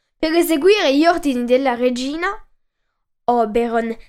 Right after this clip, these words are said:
si avvicinò silenzioso a Titania e le lasciò cadere poche gocce di succo magico sulle palpebre, dicendo:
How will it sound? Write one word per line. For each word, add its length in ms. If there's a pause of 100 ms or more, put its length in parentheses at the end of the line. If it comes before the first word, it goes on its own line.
si 160
avvicinò 720
silenzioso 920
a 80
Titania 760 (400)
e 120
le 160
lasciò 400
cadere 800 (340)
poche 480
gocce 440
di 140
succo 540
magico 720 (440)
sulle 400
palpebre, 840 (360)
dicendo: 880